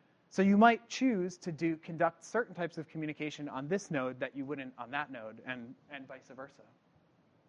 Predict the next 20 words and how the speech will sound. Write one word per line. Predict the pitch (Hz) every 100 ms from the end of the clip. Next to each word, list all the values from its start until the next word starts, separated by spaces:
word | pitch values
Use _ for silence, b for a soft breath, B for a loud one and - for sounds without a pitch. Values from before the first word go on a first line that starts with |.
| _ b b b b b b _ _ _ _ -
And | 165
of | 180
course, | - 214 214
this | 208 202
was | 190
extremely | 175 - 196 208 196
important | 175 - 147 160 -
to | 160
communities | - 170 175 175 165
who | 180
were | 165
using | 156 160 180 170 156
these | 165
systems | - 156 - 151 156 b b b
who | - 180
were | 180
otherwise | - 175 190 170 156 -
facing | 143 139 - 139 143
oppression | 123 - 180 170 143 127
or | 120 117